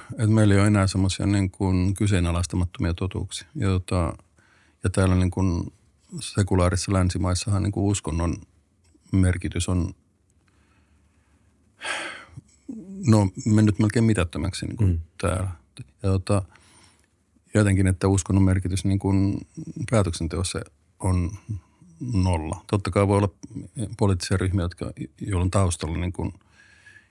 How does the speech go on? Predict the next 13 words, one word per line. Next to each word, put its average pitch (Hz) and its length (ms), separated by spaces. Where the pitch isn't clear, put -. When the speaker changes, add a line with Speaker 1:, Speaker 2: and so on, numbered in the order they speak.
Speaker 1:
jokin 87 220
usko, 85 480
kristillisdemokraatit 87 960
esim. 95 260
Ja - 100
tota, 87 340
mut 95 220
tota, 92 320
joka 98 200
tapauksessa 92 440
niin, 92 280
niin 92 160
tää 92 380